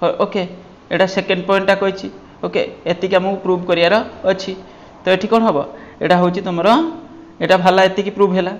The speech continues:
ତାପରେ we have ଏସ୍ P is equal to hundred, profit is equal to Y। ତାହେଲେ ସି ପି is equal to ଏସ୍ ପି minus profit। ତାର, ତାର ସେଲିଂ ପ୍ରାଇସ୍‌ରୁ ପ୍ରଫିଟ୍‌ଟା minus ହେଲେ cost price ବାହାରିଗଲା, hundred minus Y।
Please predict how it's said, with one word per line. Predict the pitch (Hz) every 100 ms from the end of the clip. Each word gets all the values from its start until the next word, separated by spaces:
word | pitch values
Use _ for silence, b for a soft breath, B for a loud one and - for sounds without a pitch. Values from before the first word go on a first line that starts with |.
| -
ତାପରେ | 180 185 185
we | 196
have | 214 208
ଏସ୍ | 175 175 -
P | 226
is | 220
equal | 226 226
to |
hundred, | 214 214 220 190
profit | 185 185 -
is | 220 208
equal | 220 214
to |
Y। | 214 165 170 135 - - - B B B B
ତାହେଲେ | 180 185
ସି | 185 190
ପି | 180 220
is | 220
equal | 220 220
to | 208 196
ଏସ୍ | 185 185
ପି | - 220
minus | 214 190 190 - 269 320 -
profit। | - 190 175
ତାର, | 180 190 165 104 - -
ତାର | 175 185 - 170 - - - -
ସେଲିଂ | - 185 208
ପ୍ରାଇସ୍‌ରୁ | 208 208 220
ପ୍ରଫିଟ୍‌ଟା | 208 190 220 220
minus | 202 196 202
ହେଲେ | 180 180
cost | 220 214
price | 233 220
ବାହାରିଗଲା, | 240 233 302 330 - - - - - _ -
hundred | 208 208 220
minus | 214 208 -
Y। | 196